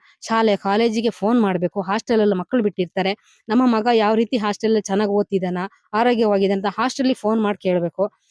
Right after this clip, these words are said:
ಎಲ್ಲದೂ ಕೇಳ್ಬೇಕಲ್ಲ. ಹಂಗಾಗಿ, ಆ, ಟವರ್ ನಮಗೆ ನೆಟ್ವರ್ಕ್, ಬಿ ಎಸ್ ಎನ್ ಎಲ್ ನೆಟ್ವರ್ಕ್ ಬಹಳ ಮುಖ್ಯ. ಬಿ ಎಸ್ ಎನ್ ಎಲ್ ಮಾಡ್ತಾರ, ನೆಕ್ಸ್ಟ್ ಟೈಮ್ ಏರ್ಟೆಲ್ ಮಾಡ್ತಾರ ಗೊತ್ತಿಲ್ಲ, ಒಟ್ಟು ನಮಗೆ ನೆಟ್ವರ್ಕ್ ಬೇಕೇ ಬೇಕು. ನಾವು ಇದೇ ಲಾಸ್ಟ್ ನಮ್ ಕಷ್ಟ ಸುಖ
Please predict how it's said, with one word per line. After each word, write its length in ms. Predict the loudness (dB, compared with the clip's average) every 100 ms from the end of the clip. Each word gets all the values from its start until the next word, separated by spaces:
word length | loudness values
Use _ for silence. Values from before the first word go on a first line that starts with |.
| _ _
ಎಲ್ಲದೂ 340 | -2 2 2 0
ಕೇಳ್ಬೇಕಲ್ಲ. 460 | 0 0 0 -2
ಹಂಗಾಗಿ, 480 | -2 2 2 2 0 -2 _ _ _
ಆ, 80 | -16 -16 -10
ಟವರ್ 420 | -2 2 2 4
ನಮಗೆ 320 | 4 2 2 0 -4 -4
ನೆಟ್ವರ್ಕ್, 560 | -4 0 -2 0 -2 -4 -2
ಬಿ 120 | -2
ಎಸ್ 200 | 0 0
ಎನ್ 120 | 0
ಎಲ್ 120 | 2
ನೆಟ್ವರ್ಕ್ 440 | 0 0 -4 -2 -2 -2
ಬಹಳ 300 | -2 -2 0 2
ಮುಖ್ಯ. 280 | 0 -4 -10 _ _ 0
ಬಿ 100 | 0
ಎಸ್ 220 | 2 2
ಎನ್ 120 | 2
ಎಲ್ 120 | 4
ಮಾಡ್ತಾರ, 360 | 2 2 0 2
ನೆಕ್ಸ್ಟ್ 280 | 2 0 -2
ಟೈಮ್ 220 | 0 2 2
ಏರ್ಟೆಲ್ 340 | 0 0 0
ಮಾಡ್ತಾರ 280 | 0 0 0
ಗೊತ್ತಿಲ್ಲ, 360 | 0 0 0 -2 -4 _ _ _
ಒಟ್ಟು 280 | -2 0 2 4
ನಮಗೆ 280 | 4 2 4
ನೆಟ್ವರ್ಕ್ 520 | 2 2 0 0 0
ಬೇಕೇ 360 | 2 2 2 0
ಬೇಕು. 240 | 0 -2 -4
ನಾವು 220 | -8 -10 -12
ಇದೇ 240 | -6 0 0
ಲಾಸ್ಟ್ 400 | 0 -2 -2 -4
ನಮ್ 160 | -2 -4
ಕಷ್ಟ 260 | -6 -8 -6
ಸುಖ 260 | -8 -4